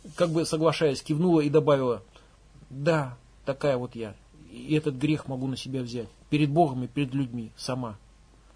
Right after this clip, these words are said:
Вовчик вздохнул, тоже придумала. Сам он о таком тоже думал, надо признаться. По здравому размышлению идею забраковал. И вот щас Катька. "Чем травить предлагаешь?"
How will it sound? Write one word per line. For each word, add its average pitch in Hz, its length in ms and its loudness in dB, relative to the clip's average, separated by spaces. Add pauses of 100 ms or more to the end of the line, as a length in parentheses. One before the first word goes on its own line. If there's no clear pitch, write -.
(600)
Вовчик 185 320 2
вздохнул, 139 560 0 (340)
тоже 139 240 0
придумала. 120 560 -6 (560)
Сам 208 240 4
он 190 80 4
о 170 60 2
таком 165 440 2 (240)
тоже 165 240 2
думал, 131 360 0
надо 110 200 -4
признаться. 123 600 -6 (360)
По 160 100 6
здравому 175 440 6
размышлению 147 920 0
идею 139 420 0
забраковал. 120 640 0 (400)
И 131 60 -4
вот 160 160 2
щас 156 200 2
Катька. 117 380 2 (1600)
"Чем 190 220 4
травить 170 380 6
предлагаешь?" 127 640 2